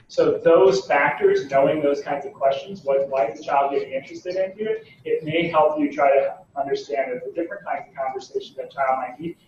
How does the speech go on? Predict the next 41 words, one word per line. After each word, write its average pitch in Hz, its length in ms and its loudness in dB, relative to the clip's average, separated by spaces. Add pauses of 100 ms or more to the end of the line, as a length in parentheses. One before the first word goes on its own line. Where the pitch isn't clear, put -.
(120)
and 185 160 2
or 165 100 8
the 147 80 4
likelihood 143 540 2
that 139 100 -2
they 131 120 -4
may 131 180 -14
need 131 140 -12
support. - 500 -6 (300)
So 165 280 0
in, 180 200 4
in 175 140 -6
terms 180 280 -2
of - 60 -14
support 175 420 0
is 143 60 -4
another 143 280 -2
example, 143 360 -2
'cause - 100 -10 (100)
I've - 80 -10
heard 156 200 -2
some - 160 -10
questions - 380 -4
about 127 340 -4
third 151 160 0
hour 117 260 4
versus 104 260 -8
others. 147 260 0 (320)
Some 208 200 2
of 196 80 6
the 170 100 6
mechanisms 170 560 0
that - 160 -6
people 165 200 -6
might - 260 -4
do 175 160 -6
is - 140 -8
say, 147 120 -2
"You 147 100 -2
know 175 140 0
what? - 160 4